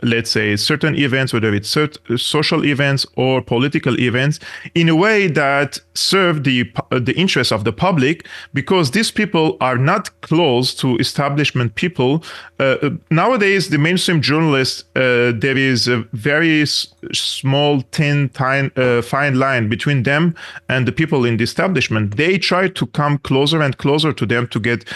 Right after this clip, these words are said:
the fruits of this, uh, relationship with them. So they are being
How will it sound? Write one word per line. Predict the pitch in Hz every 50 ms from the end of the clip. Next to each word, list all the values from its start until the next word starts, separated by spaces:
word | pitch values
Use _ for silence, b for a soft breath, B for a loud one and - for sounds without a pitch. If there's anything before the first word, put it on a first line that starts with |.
| B B B B
the | - - 123 117 113 110 104
fruits | - - - 220 180 - - - - - -
of | 117 110 104 - - -
this, | 113 117 120 117 113 - - -
uh, | - 117 117 113
relationship | 123 131 151 196 208 - 139 104 - - 107 123
with | 117 104 -
them. | - 139 131
So | - - 170 165
they | 185 190 190 185 -
are | - 165 165 165 165
being | 165 170 165 160 160 160 156 156